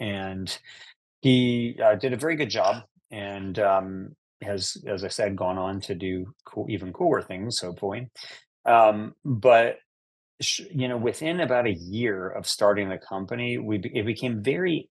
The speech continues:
evident to us that, uh, fungi proteins probably could outperform plant proteins for the purposes that we were seeking. And so we hired a mycologist who knew a lot more about fungi than we did.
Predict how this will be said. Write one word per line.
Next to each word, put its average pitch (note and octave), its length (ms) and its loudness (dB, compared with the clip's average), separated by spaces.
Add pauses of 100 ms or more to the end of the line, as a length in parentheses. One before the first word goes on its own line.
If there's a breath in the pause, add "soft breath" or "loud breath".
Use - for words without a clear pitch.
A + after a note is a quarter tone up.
evident F#2 460 -2 (480)
to F#2+ 540 -4 (520)
us F#2+ 320 4
that, G2+ 320 4 (800 loud breath)
uh, G#2+ 220 6
fungi D3+ 300 4
proteins B2 500 0
probably A2 320 4
could G#2 140 -6
outperform F#2+ 580 -4
plant - 240 -12
proteins F2+ 500 -8
for - 80 -8
the F2 100 -6
purposes G2 540 -6
that F2 160 -8
we F2+ 140 -4
were E2+ 160 -6
seeking. F#2+ 520 -10 (760 soft breath)
And A2+ 600 2
so A2+ 380 2
we G#2+ 180 2
hired C3 380 4
a A2 220 -2
mycologist F#2+ 1080 -2 (340)
who F#2 720 0
knew F#2+ 300 -2
a - 20 2
lot F#2 260 4
more F#2 300 -4
about F2 320 0
fungi F2+ 420 0
than E2 200 -10
we F2+ 140 -4
did. F2 420 -8